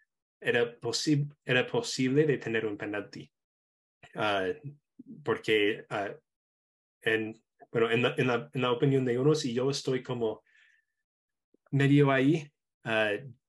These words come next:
Justin Glad hizo falta sobre el, uno de los jugadores de,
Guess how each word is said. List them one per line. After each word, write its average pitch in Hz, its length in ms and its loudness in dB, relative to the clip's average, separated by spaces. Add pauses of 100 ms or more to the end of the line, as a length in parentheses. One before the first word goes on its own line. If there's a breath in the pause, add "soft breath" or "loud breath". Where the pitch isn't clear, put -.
Justin 123 360 -4
Glad 117 220 0
hizo 113 280 -2
falta 117 360 0
sobre 107 560 -4
el, 110 320 -8
uno 117 260 4
de 110 80 4
los 110 160 2
jugadores 110 400 0
de, 101 320 -2